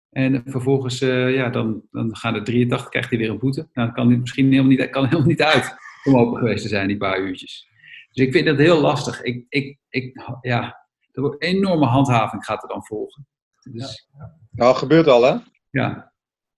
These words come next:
Speaker 2: Ja, eh, eh, Alfred, heb jij al gehoord van iemand in jouw omgeving dat je, dat hij een, eh, boete gekregen heeft? Van, eh
Speaker 3: Nou, ik, ik had vanmorgen een, eh, een behoorlijk pittig gesprek, mag ik je melden, hoor.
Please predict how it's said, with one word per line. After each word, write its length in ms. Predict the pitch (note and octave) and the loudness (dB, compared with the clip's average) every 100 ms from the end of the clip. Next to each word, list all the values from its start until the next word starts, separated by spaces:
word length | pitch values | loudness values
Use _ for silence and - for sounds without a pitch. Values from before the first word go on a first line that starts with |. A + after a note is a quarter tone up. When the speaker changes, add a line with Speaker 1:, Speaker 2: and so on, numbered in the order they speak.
| _ _ | _ _
Speaker 2:
Ja, 340 | E3 F#3 G#3 | 0 0 2
eh, 220 | F3 F#3 | -2 0
eh, 200 | F3+ F3 | 0 0
Alfred, 280 | F#3+ G3+ G#3+ | 0 -2 -2
heb 120 | F#3+ | -2
jij 120 | G3 G3 | 2 2
al 180 | F#3+ | 2
gehoord 380 | G3+ F#3 G3 - | 2 2 2 0
van 160 | G#3 G3+ | -2 -4
iemand 460 | A3+ G3+ G3 F#3+ E3+ | -2 2 2 0 -4
in 120 | G3 | -4
jouw 360 | G3 G3 G3 | -2 -2 -2
omgeving 560 | F#3 F3 G3 G3 F3+ F3+ | -4 -6 -2 -2 -2 -2
dat 200 | F#3 F#3 | -4 -4
je, 180 | F#3 F3 | -4 -4
dat 180 | F#3 F#3+ | -4 -4
hij 140 | F#3+ | -2
een, 140 | F#3 | -2
eh, 120 | F3+ D#3+ | -2 -2
boete 240 | F#3+ F#3+ | -2 -2
gekregen 480 | F#3+ - G3+ G#3 F3+ | -4 -2 0 2 2
heeft? 240 | A3 C4+ | 0 -2
Van, 260 | - F3+ F3 | -6 -4 -2
eh 380 | E3+ E3+ E3+ E3+ E3+ _ _ | -2 -2 -4 -6 -12 _ _
Speaker 3:
Nou, 320 | - G2+ A2+ | 0 4 6
ik, 100 | B2+ | 4
ik 260 | E3+ C#3+ C#3 | 4 2 2
had 180 | C3+ - | 0 0
vanmorgen 720 | A#2 G#2+ A2+ A2+ A#2+ B2 B2+ | -4 0 2 2 2 2 0
een, 100 | C3+ C3+ C#3+ C#3+ | -2 0 0 0
eh, 60 | D3+ D3+ _ _ _ _ | -2 -8 _ _ _ _
een 180 | D3+ D3 | -6 2
behoorlijk 340 | E3 E3+ E3 | 4 4 2
pittig 260 | F3+ F3 D#3 | -2 -2 -4
gesprek, 380 | - F3 E3+ | -4 -2 0
mag 180 | D3+ A#2 | 0 -2
ik 100 | A2 | -2
je 100 | A2 | -4
melden, 320 | A2 G#2+ G#2+ C3 | 0 2 2 0
hoor. 140 | A#3+ | -2